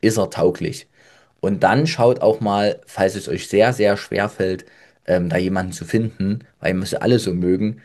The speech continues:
dann wirklich mal kritisch, wirtschaftlich drauf zu gucken. Wie viel bringt der mir? Was, wie viel Umsatz pro Jahr ist denn das? Wie lange ist denn der da pro, pro Besuch? Und schaffe ich mit diesem Kunden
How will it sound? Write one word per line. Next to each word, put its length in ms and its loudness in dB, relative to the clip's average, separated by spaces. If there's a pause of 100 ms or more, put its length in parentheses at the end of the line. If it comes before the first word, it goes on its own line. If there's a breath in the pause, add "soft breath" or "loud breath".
(360 soft breath)
dann 240 -4
wirklich 340 0
mal 400 -2 (200)
kritisch, 440 -2
wirtschaftlich 480 -6
drauf 240 -4
zu 140 -18
gucken. 380 -10 (380)
Wie 120 -2
viel 160 2
bringt 280 -2
der 100 4
mir? 340 0 (320 soft breath)
Was, 240 -6
wie 60 -2
viel 160 -6
Umsatz 420 2
pro 220 -2
Jahr 280 0
ist 140 -4
denn 80 0
das? 300 -2 (360 soft breath)
Wie 160 2
lange 280 2
ist 260 0
denn 100 -2
der 260 0 (100)
da 440 2 (220)
pro, 500 2
pro 200 2
Besuch? 500 0 (500 soft breath)
Und 240 -2
schaffe 440 -4
ich 240 -2
mit 240 -6
diesem 360 -2
Kunden 520 -2